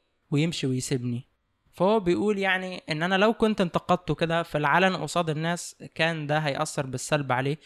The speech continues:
فدي واحده من الحاجات اللي هو اتعلمها من How to Win Friends and Influence People. ما تدخلش في جدال مع الناس حتى لو انت معاك حق، خلاص. بس وجهة نظري انا يعني كمان ما تفوتش الموضوع، يعني خده بقى على جنب الشخص ده وقوله: "على فكره يعني انا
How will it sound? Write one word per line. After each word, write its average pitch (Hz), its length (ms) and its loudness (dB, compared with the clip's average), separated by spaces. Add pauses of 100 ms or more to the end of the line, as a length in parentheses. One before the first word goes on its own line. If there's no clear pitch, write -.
(160)
فدي 175 320 2
واحده 190 300 4
من 143 120 0
الحاجات 156 260 -6
اللي 156 120 -6
هو 160 40 -2
اتعلمها 151 400 -2
من 143 160 -4
How 151 120 -2
to - 140 -8
Win 147 220 -4
Friends 151 240 -2
and 127 200 -6
Influence 131 360 -6 (100)
People. 131 220 -6 (340)
ما 160 220 -4
تدخلش 233 360 0
في 185 120 0
جدال 190 240 4
مع 190 140 0
الناس 190 300 2
حتى - 340 0
لو 190 120 8
انت 220 140 2
معاك 170 200 0
حق، - 220 -4 (460)
خلاص. 170 240 0
بس - 280 -2 (200)
وجهة 220 360 4
نظري 190 420 4
انا 196 120 4
يعني 202 380 2
كمان 196 240 2
ما 185 60 2
تفوتش 160 420 0
الموضوع، 127 540 -4 (340)
يعني 143 320 -4
خده 196 280 4
بقى 165 260 4
على 156 160 2
جنب 175 240 2
الشخص - 360 -2
ده 175 200 0 (240)
وقوله: 202 220 6
"على 147 180 2
فكره - 320 -2
يعني 151 380 -4
انا 151 380 0